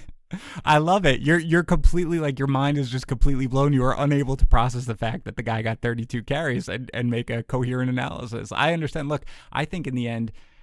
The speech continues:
I think Pete Carroll loves Chris Carson. I think he wants Chris Carson to be the guy. And I don't know if necessarily the front office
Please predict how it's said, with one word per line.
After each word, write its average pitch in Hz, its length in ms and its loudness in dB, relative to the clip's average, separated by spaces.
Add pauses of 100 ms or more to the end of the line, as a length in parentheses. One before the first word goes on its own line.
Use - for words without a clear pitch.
(120)
I 139 100 -4
think 208 220 -8
Pete 190 140 0
Carroll 160 280 -8
loves 135 220 -8
Chris - 160 -10
Carson. - 440 -12
I 117 120 -2
think 135 180 -2
he 127 60 -2
wants 117 260 -2
Chris 127 180 -6
Carson 120 260 -2
to 117 60 -2
be 117 100 -2
the 113 80 -4
guy. 120 440 -6
And 120 120 0
I 117 120 4
don't 131 140 0
know 120 180 -2
if - 140 -8
necessarily 120 480 -4
the 110 140 -10
front 117 240 -6
office 113 480 -6